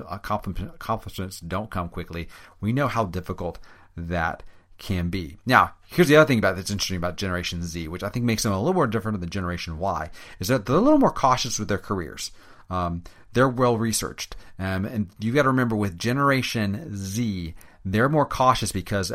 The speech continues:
they've not only seen, they saw some of nine eleven when they were really, really young, but they saw the economic collapse. So they're a little more cautious with how they've, how they're going to approach careers.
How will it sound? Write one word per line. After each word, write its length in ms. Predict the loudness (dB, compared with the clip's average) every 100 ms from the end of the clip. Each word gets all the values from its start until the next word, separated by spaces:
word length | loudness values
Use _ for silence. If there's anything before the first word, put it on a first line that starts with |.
| -8
they've 320 | -2 -2 0
not 240 | 0 0
only 300 | -2 -4 -4
seen, 500 | -4 -4 -4 -2 -4 -8 -18 _ -10
they 100 | -6
saw 240 | -2 -2
some 260 | -2 -2 0
of 100 | 0
nine 220 | 0 -2
eleven 400 | -2 -2 -2 -6 -6 -6
when 120 | -6
they 60 |
were 100 | -4 -6
really, 360 | -2 0 0
really 240 | -2 -4 -4
young, 340 | -4 -4 -6 -12 -12 -4
but 200 | -4 -4 -16 -16 -12 -2
they 680 | 0 2 2 2 2 0 0
saw 380 | 2 4 4
the 180 | 4 2
economic 460 | -2 -2 0 0 -4
collapse. 560 | -6 -6 -6 -6 -6 -4
So 120 | -2
they're 140 | -2
a 100 | 0
little 340 | 0 4 4 6
more 180 | 4
cautious 600 | 2 2 2 2 -2 -4
with 140 | -4 -8
how 320 | -2 2 4
they've, 280 | 2 -2 -4 -10
how 220 | 0 2
they're 160 | 2 0
going 240 | -2 -4
to 120 | -4 -8
approach 480 | -6 -6 -4 -8 -12 -20 -20 -20 -18
careers. 540 | -6 -2 -2 -4 -8